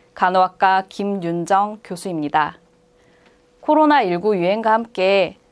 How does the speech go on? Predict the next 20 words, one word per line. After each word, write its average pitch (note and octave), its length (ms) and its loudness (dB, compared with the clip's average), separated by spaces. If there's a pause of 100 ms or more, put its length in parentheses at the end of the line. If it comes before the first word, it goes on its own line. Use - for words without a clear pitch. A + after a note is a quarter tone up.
(120)
고등학교 G3+ 600 0
생활을 C4 420 2
시작한 A#3 760 -2
우리 F#3 300 -4
삼 B3 180 -4
학년 C4 260 2
학생들이 G#3 680 -4 (400)
올해 F#3 240 0
입시를 G#3+ 440 -2
치르게 C4+ 360 -2
됩니다. D#3+ 520 -2 (1400)
학업과 C#4 580 2
방역을 G#3 560 0
동시에 F#3 500 -4
이겨내고 E3+ 800 -2 (420)
흔들리지 C#4+ 520 2
않고 G3+ 540 0
꿈을 A#3+ 260 -2
향해 G#3+ 260 -2
노력해온 F#3 640 -2